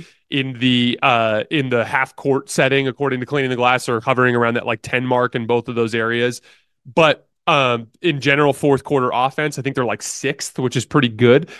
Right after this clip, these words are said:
So, like, the offense actually by, by points per possession has been pretty solid. It's been the defense. They're the very worst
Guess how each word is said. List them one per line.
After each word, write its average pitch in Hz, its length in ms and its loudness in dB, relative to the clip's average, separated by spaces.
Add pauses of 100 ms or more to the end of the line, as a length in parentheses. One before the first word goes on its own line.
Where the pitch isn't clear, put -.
(120)
So, 185 160 4
like, 165 140 6
the 147 80 4
offense 165 360 4
actually 147 400 0
by, 127 320 4
by 127 320 0
points 143 320 -6
per 139 120 -6
possession 127 440 0
has 117 80 -2
been 120 160 -4
pretty 127 220 -4
solid. 123 400 2 (180)
It's 180 140 2
been 208 100 6
the 180 60 4
defense. - 420 -4
They're 160 160 4
the 160 100 6
very 185 520 4
worst 139 560 0